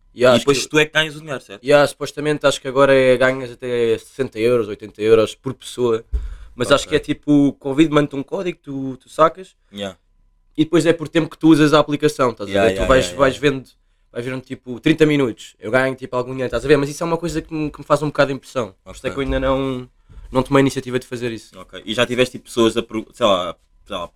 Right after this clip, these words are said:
Speaker 2: perguntarem-te se queres entrar? É um bocado estúpido, porque imagina, se tu já tens TikTok,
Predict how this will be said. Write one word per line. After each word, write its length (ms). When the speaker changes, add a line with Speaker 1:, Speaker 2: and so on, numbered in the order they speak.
Speaker 2:
perguntarem-te 680
se 120
queres 220
entrar? 320
É 60
um 20
bocado 180
estúpido, 300
porque 160
imagina, 260
se 60
tu 100
já 140
tens 120
TikTok, 600